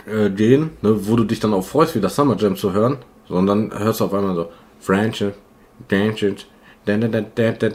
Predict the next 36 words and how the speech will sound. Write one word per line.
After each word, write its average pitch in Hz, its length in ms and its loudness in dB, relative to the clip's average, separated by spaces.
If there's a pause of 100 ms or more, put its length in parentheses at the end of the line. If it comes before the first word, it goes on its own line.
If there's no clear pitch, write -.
(100)
da, 107 240 4
da. 104 140 2 (280)
Ja, 98 200 0 (180)
und 101 80 -2
dann 113 80 4
hast 151 180 4
du 147 40 6
irgendwie 147 260 6
so, 123 140 4
so 110 160 4
zwanzig 143 420 0
Sekunden, 123 520 -2
wo 107 80 2
Summer 131 280 2
Jam 117 220 4
mal 117 140 4
ordentlich, 131 460 2
äh, 113 280 2
float 139 460 6
und 101 180 0
rappt, 135 420 4 (100)
ja, 101 220 4
und 107 240 -2
dann 110 160 2
kommt 117 220 0
wieder 101 160 2
Autotune. 90 440 -2
Ich 87 100 -6
denk 90 120 0
mir, 82 180 0
ach, - 380 -10
come 92 240 0
on, 87 220 -2 (580)
ja, 87 260 2 (400)
äh, 92 260 4 (240)
<laughs> - 160 0